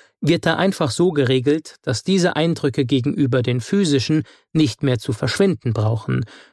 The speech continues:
sondern dass er sie neben und mit diesen immer forthaben kann.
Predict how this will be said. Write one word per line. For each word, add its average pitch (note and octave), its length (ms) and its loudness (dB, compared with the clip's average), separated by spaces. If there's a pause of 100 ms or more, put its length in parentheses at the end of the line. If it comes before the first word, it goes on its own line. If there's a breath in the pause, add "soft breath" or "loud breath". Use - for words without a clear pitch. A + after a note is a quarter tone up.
(120 loud breath)
sondern D#3+ 600 0
dass - 180 0
er C#3+ 160 0
sie B2+ 260 0 (100)
neben C#3 500 0
und C#3+ 320 -4
mit D3 200 -2
diesen F3 360 2
immer C#3 320 0
forthaben B2 680 0
kann. B2+ 440 -6